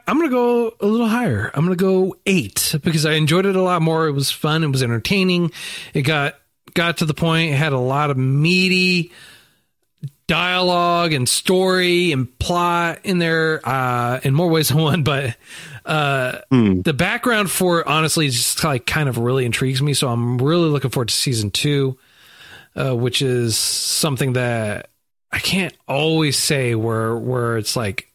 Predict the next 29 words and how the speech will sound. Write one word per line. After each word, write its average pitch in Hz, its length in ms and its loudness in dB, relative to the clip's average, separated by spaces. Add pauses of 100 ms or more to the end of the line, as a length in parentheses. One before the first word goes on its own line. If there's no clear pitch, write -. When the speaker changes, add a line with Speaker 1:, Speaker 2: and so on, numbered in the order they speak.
(120)
Speaker 1:
I'm, 123 320 -4 (140)
I'm 113 300 -2
looking 113 220 -2
forward 104 260 -4
to - 80 -2
the 104 80 0
second, - 320 -6 (100)
to 127 120 -4
the 101 100 -2
second 95 300 -4
season. - 460 -8 (500)
Mostly, 208 560 2 (140)
most 202 260 2
of 208 60 0
the 190 40 -2
time, 202 220 2
I'm 185 140 0
looking 175 180 0
forward 175 200 0
to 185 100 0
the 170 80 0
second 160 220 0
season 160 340 0
because 127 200 -2
I 123 60 0
don't 135 180 -4
like 127 220 -2
open 117 200 -4
endings. 160 400 -2